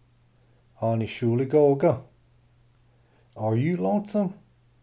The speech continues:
Ishuligoga too. Ishuligoga too.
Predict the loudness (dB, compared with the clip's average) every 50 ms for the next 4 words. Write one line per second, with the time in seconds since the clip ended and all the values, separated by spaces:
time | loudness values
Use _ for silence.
0 | _ _ _ _ _ _ _ _ _ _ -10 -8 -8 -6 -4 -2 -2 0 0 -2
1 | -2 0 2 2 2 2 2 0 -2 -2 0 -2 -2 -2 -6 -12 _ _ _ _
2 | _ _ _ _ _ _ _ _ _ _ _ _ _ _ _ _ _ -8 -8 -8
3 | -8 -6 -4 -2 -2 0 0 0 -2 -2 0 2 4 4 4 2 0 -4 -2 0
4 | -2 -2 -2 -4